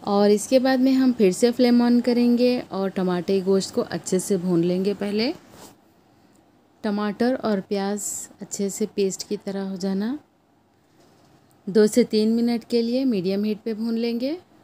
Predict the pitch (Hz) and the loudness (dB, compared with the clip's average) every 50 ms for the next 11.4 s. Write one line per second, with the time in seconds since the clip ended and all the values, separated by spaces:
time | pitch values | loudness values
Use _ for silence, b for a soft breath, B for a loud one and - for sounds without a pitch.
0 | _ _ _ _ _ _ _ _ _ 190 190 180 170 185 180 175 - 208 220 247 | _ _ _ _ _ _ _ _ _ -4 -4 -2 -2 -4 -6 -4 -4 -2 -2 -2
1 | 269 - 208 180 190 190 185 180 170 - - 185 180 - 196 190 170 175 190 185 | -2 -4 -6 -6 -2 -2 -2 -2 -2 -4 -6 -6 -4 -4 -6 -6 -4 -4 -2 0
2 | 180 185 185 175 202 220 269 330 - _ _ _ _ _ _ _ _ _ _ _ | 0 0 0 -2 -2 -4 -4 -6 -8 _ _ _ _ _ _ _ _ _ _ _
3 | _ _ _ _ _ _ _ _ _ _ _ _ _ _ _ _ _ _ _ _ | _ _ _ _ _ _ _ _ _ _ _ _ _ _ _ _ _ _ _ _
4 | _ _ _ 233 262 262 254 240 208 185 180 - - 196 190 170 185 185 180 190 | _ _ _ -8 -6 -6 -4 -4 -4 -6 -6 -6 -4 -4 -4 -2 -2 -2 -4 -4
5 | 185 - 196 185 - 196 196 196 196 202 202 196 - - 190 180 170 - 185 190 | -4 -6 -10 -8 -8 -10 -10 -8 -8 -10 -10 -12 -10 -8 -8 -8 -8 -8 -8 -6
6 | 196 202 214 214 - - 185 190 190 185 170 - _ _ _ _ _ _ _ _ | -6 -6 -8 -10 -12 -10 -8 -8 -8 -8 -10 -14 _ _ _ _ _ _ _ _
7 | _ _ _ _ _ _ _ _ _ _ - 196 180 190 202 208 220 208 - - | _ _ _ _ _ _ _ _ _ _ -10 -8 -6 -6 -4 -4 -6 -6 -4 -4
8 | 220 214 208 208 - - 208 208 214 214 214 214 214 240 262 254 208 196 190 180 | -4 -4 -4 -6 -8 -8 -6 -6 -4 -4 -6 -4 -4 -4 -6 -6 -6 -6 -8 -8
9 | 170 - 196 196 - - 208 208 208 190 - - 196 196 - _ - 208 208 208 | -6 -4 -6 -4 -4 -6 -6 -6 -8 -8 -8 -8 -8 -8 -8 _ -8 -6 -6 -6
10 | 202 190 175 180 175 180 185 202 208 202 - 220 208 202 196 _ - 202 202 202 | -6 -8 -8 -8 -6 -6 -6 -6 -8 -6 -6 -6 -6 -6 -6 _ -8 -8 -6 -6
11 | 196 202 202 214 220 233 269 | -8 -8 -10 -10 -10 -10 -10